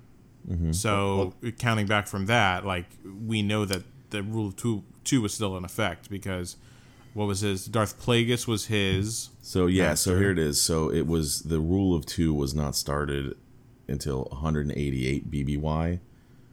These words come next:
Speaker 2: Mm-hmm.
Speaker 1: And the High Republic spans three hundred B B Y to eighty-two B B Y. So there is portions of the High Republic that exist prior to the rule of two existing,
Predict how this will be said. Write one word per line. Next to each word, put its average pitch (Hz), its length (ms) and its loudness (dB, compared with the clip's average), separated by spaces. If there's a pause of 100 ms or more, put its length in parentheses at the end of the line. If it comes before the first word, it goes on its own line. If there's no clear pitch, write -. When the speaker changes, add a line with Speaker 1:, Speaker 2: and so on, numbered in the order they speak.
(240)
Speaker 2:
Mm-hmm. 104 240 -2 (240)
Speaker 1:
And 71 260 0
the 67 320 -2
High 78 240 -2
Republic 69 680 -2
spans 64 840 -2
three 87 320 0
hundred 76 460 0
B 69 120 -2
B 65 160 -6
Y 64 420 -8
to - 180 -12
eighty-two 67 520 -4
B 62 140 -8
B 50 120 -10
Y. 50 280 -8
So 67 240 -4
there 67 180 -2
is 67 120 -4
portions 64 480 -6
of 62 100 -10
the - 80 -10
High 65 140 -6
Republic 64 580 -8
that 62 100 -10
exist 60 500 -10 (440)
prior 62 500 -4
to - 140 -12
the 65 100 -6
rule 64 300 -6
of 55 100 -12
two 57 220 -6
existing, - 680 -12